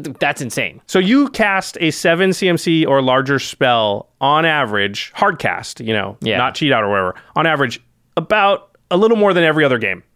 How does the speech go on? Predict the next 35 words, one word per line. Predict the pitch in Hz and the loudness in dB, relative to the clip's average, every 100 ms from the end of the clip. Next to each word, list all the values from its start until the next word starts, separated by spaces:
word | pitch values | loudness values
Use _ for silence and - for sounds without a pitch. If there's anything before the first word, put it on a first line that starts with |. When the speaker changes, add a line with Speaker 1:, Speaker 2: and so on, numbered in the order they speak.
| _ - | _ -10
Speaker 1:
Yeah, | 98 82 | -8 -6
a | 87 | -4
little | 113 110 | -2 0
over | 101 90 | -2 -2
half. | 95 80 - | -2 -6 -4
Yeah, | 139 143 151 - | -2 0 -2 -2
that | 151 226 | -2 -2
to | 233 | -2
me | 196 175 | 0 2
is | 131 | 0
very | 95 92 135 135 | -4 -2 2 2
surprising. | 113 98 104 90 85 60 - _ _ | 0 -4 -4 -4 -4 -10 -14 _ _
Speaker 2:
Yeah, | 127 98 - | -2 -2 -2
that's | 131 - | -2 0
crazy. | 196 135 117 - - _ | -2 -2 -4 -10 -20 _
Another | 151 185 220 | 2 2 2
crazy | - 175 214 233 | 0 0 2 0
stat | - 180 180 | 0 -2 -2
here | 139 123 | -2 -2
is | 110 117 113 - | 0 0 -2 0
in | 180 175 160 | 2 4 4
nineteen | 160 220 247 269 254 | 2 0 -2 0 0
percent | 208 175 190 | 0 0 0
of | 180 | 0
the | 151 | 0
games | 143 160 151 | 2 2 4
in | 147 | 2
the | |
study, | 117 143 110 98 - | 2 0 0 -4 -2
almost | 160 180 - | 0 2 0
tw-, | - 185 | -4 0
one | 156 214 | 2 2
in | |
five | 226 185 165 143 | 2 2 0 2
games, | 147 110 - | 0 0 -4